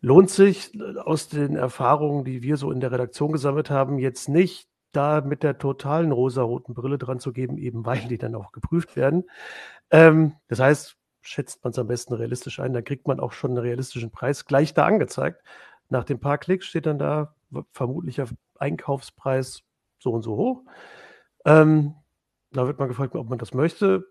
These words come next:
dann sagt man ja und dann bekommt man eine Paketmarke direkt geschickt. Also man muss es zwar selber einpacken, aber den Versand nicht bezahlen. Schickt es dann ein, dann findet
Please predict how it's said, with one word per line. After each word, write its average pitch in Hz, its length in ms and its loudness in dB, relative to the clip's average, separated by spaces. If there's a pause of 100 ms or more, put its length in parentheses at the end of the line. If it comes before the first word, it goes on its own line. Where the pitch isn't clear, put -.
dann 127 280 -6 (320)
sagt - 260 -12
man 110 140 -8
ja 208 480 2 (480)
und 156 320 0 (120)
dann 127 300 -8
bekommt - 300 -8
man 135 100 -2
eine 123 100 -4
Paketmarke 165 640 -2
direkt 165 220 -10
geschickt. 175 360 -6
Also 117 160 -4
man 113 100 -2
muss 131 140 -8
es 135 80 -12
zwar 135 140 0
selber 113 240 -2
einpacken, 147 460 -2
aber 117 120 -4
den 113 100 -6
Versand 139 320 -4
nicht 151 140 -10
bezahlen. 160 460 -6 (920)
Schickt - 220 -2
es 147 100 -4
dann 135 160 -2
ein, 185 420 0
dann 151 200 2
findet 147 360 -2